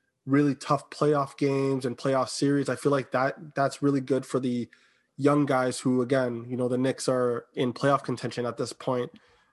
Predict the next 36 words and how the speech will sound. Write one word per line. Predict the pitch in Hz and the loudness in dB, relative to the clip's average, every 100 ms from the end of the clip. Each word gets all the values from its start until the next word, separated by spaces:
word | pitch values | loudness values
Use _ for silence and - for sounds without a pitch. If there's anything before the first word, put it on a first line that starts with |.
| _ | _
Those | 147 165 | 4 6
are | 180 | 2
the | 151 | 0
type | 156 151 | 0 2
of | 143 | 2
guys | 135 135 135 | 2 2 2
you | |
like | 127 120 | 0 -2
to | 117 | -2
have | 127 123 | -2 0
in | |
your | 123 | 0
roster | 117 117 117 127 117 | 0 0 -2 -2 0
once | 120 117 | -2 -6
playoff | - 131 120 113 | -8 -4 -4 -4
time | - 117 | -4 -6
comes | 110 120 113 | -6 -8 -6
around. | 113 110 110 110 - | -8 -8 -10 -16 -6
I | 127 | -2
do | 131 180 | 2 4
like | 175 165 | 2 2
the | 131 | 0
move. | 127 131 131 - _ _ _ _ | 2 0 -2 -8 _ _ _ _
The | 135 | 4
one | 131 160 | 6 4
thing | 160 160 147 | 2 2 2
I | |
will | 131 139 | 2 0
say, | 139 135 127 | 0 0 0
like | 127 123 | 0 -2
you | 127 | -4
said, | - 123 120 120 143 _ | -6 -6 -6 -8 -16 _
with, | 143 123 117 - - | 0 2 2 -4 -4
uh, | 139 120 | -2 -2
Tom | - 143 135 | 0 0 0
Thibodeau | - 139 135 127 127 123 | 0 0 2 2 2 0